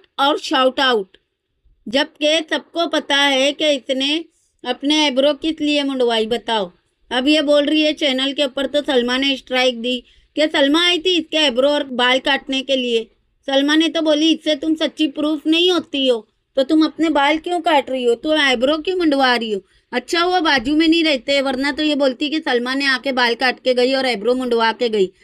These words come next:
सलमा की एक ही जीत थी वो टाइम पे, इसकी सूरत, मनु सूरत बिगड़ जाए, जिसके ऊपर ये बहुत इतराती थी, उसको पर्सनल में बोलती थी, "तुम बदसूरत हो, तुम ऐसी हो, वैसी हो,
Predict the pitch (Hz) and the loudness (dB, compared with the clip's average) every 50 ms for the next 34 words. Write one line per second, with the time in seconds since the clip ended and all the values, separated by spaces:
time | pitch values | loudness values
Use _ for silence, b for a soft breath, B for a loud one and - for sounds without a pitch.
0 | b b b b - - 302 294 294 294 294 311 320 311 - 311 311 320 339 359 | b b b b -6 -2 0 2 2 4 4 2 2 2 2 2 2 2 2 0
1 | 415 - _ _ _ _ _ _ _ - _ - 269 285 294 277 - 359 370 302 | -2 -8 _ _ _ _ _ _ _ -20 _ -2 0 0 0 0 0 0 0 0
2 | 240 285 302 311 311 _ - 302 302 311 302 285 285 269 - 269 240 233 226 202 | 2 2 2 2 0 _ 0 2 2 2 2 0 -2 -2 -2 -4 -4 -4 -6 -6
3 | - 226 196 175 - _ _ _ _ _ _ _ _ _ _ _ _ _ _ - | -6 -6 -6 -6 -10 _ _ _ _ _ _ _ _ _ _ _ _ _ _ -6
4 | 247 269 254 - 330 339 320 - - 311 294 285 285 311 330 320 320 294 269 262 | -6 -6 -2 -2 -2 -2 -2 -4 -4 -4 -2 0 2 2 0 0 0 -4 -4 -2
5 | 254 262 277 294 311 302 - - - 294 277 269 285 294 294 - - - _ _ | -2 -2 -2 -2 -4 -4 -6 -8 -4 -2 0 0 0 0 -2 -6 -12 -20 _ _
6 | 233 226 254 247 247 277 285 294 285 262 302 294 302 339 - - _ _ _ _ | -6 -6 -2 0 0 0 0 0 0 0 0 0 0 0 -2 -8 _ _ _ _
7 | _ _ _ _ _ _ _ _ _ _ 220 208 226 302 302 - - 330 330 285 | _ _ _ _ _ _ _ _ _ _ -12 -2 0 0 0 0 0 -2 -2 -2
8 | - 311 311 330 330 269 - 269 240 254 269 330 311 - - 285 277 277 262 269 | -2 0 0 0 0 0 2 2 2 2 2 0 -4 -2 0 0 0 0 0 -2
9 | - 302 311 - 311 311 330 330 285 - - - 285 254 285 262 254 262 269 269 | -2 -4 -2 0 2 2 2 2 -2 -4 -6 -8 -6 -2 -2 -2 -2 -2 -4 -4
10 | 277 294 302 311 294 302 285 269 247 311 311 302 - 330 302 - 320 277 254 254 | -2 0 0 0 2 0 0 -2 0 -2 -2 -2 -2 -6 -6 -4 -6 -2 -2 -2
11 | 247 247 - 269 269 262 285 294 277 311 311 285 269 311 285 277 254 233 196 220 | -2 -2 -4 -4 -2 0 0 -2 -2 -4 -8 -6 -4 -4 -4 -4 -4 -6 -6 -8
12 | 277 285 285 302 302 294 277 254 240 214 - - 285 294 294 294 302 320 | -6 -4 -2 -2 -2 0 0 -2 -2 -2 -6 -4 -2 -2 0 -2 -2 -4